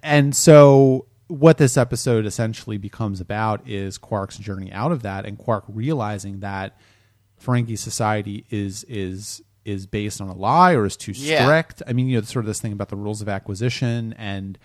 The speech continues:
Speaker 1: having that be the force for the law is, is a problem.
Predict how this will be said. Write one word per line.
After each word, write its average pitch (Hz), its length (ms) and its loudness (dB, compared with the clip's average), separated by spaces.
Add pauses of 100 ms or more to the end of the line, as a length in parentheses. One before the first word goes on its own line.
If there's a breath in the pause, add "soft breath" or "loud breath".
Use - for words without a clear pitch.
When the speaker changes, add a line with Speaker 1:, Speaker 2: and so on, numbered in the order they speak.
(320 soft breath)
Speaker 1:
having 120 400 0
that 110 300 -6
be 107 200 -8
the 101 120 -8
force 101 440 -8
for 107 160 -10
the 98 100 -12
law 101 540 -2
is, 98 160 -10
is 98 160 -14
a - 40 -18
problem. 120 800 -2